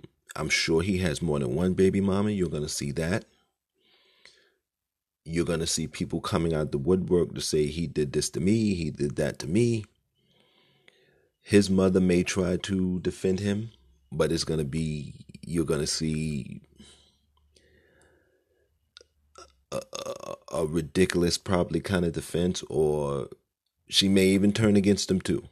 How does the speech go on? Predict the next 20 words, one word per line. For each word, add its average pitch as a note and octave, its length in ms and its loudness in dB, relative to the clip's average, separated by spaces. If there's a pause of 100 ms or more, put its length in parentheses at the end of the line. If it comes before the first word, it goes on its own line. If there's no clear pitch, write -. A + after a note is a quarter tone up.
(100)
Who F#2 120 0
knows? - 400 -4 (1800)
You're E2+ 200 0
gonna E2+ 220 0
see F2 360 0
people F2+ 360 -4
defend F2+ 420 0
the F2 140 0 (300)
undef-, E2 500 -4
undefensible F#2 800 -2 (800)
or E2 80 0
the C2+ 160 0
indefensible, G2+ 840 0 (180)
however E2+ 240 -4
which F2+ 200 -2
way D2+ 100 2
you D2+ 140 -4
say E2+ 240 0
it. - 260 -2 (2000)
And E2+ 720 -4